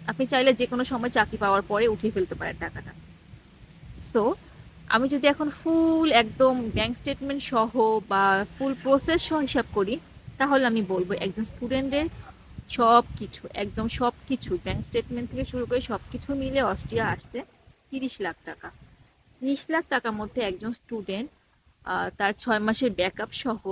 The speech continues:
এবং ফুল প্রসেস কমপ্লিট করে ব্যাংকে স্টেটমেন্ট, ব্যাংকে টাকা দেখিয়ে অস্ট্রিয়াতে চলে আসতে পারবে। কারণ এখানে আমাদের সবচেয়ে বড় যে প্লাস পয়েন্টটা, সেটা হচ্ছে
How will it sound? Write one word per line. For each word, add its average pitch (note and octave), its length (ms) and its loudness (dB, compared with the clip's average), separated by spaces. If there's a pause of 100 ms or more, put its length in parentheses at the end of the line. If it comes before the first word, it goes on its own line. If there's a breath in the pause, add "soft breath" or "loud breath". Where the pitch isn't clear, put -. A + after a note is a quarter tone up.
(400)
এবং G3 300 -8
ফুল C#4 180 -4
প্রসেস B3+ 440 -2
কমপ্লিট G#3 460 -8
করে G3 220 0
ব্যাংকে F#3+ 440 -4
স্টেটমেন্ট, A#3 600 -6
ব্যাংকে F#3 280 -6
টাকা A3 280 -6
দেখিয়ে A3 360 -6
অস্ট্রিয়াতে G3 400 -6
চলে F3+ 240 -6
আসতে - 340 -12
পারবে। F3 260 -14 (720 loud breath)
কারণ B3 240 6 (100)
এখানে B3 360 -2 (140)
আমাদের G#3 420 0
সবচেয়ে B3 320 -8
বড় C#4 140 4
যে C4+ 100 -6
প্লাস G3 240 -2 (100)
পয়েন্টটা, G#3+ 240 -8
সেটা G#3 200 -8
হচ্ছে G3 160 -12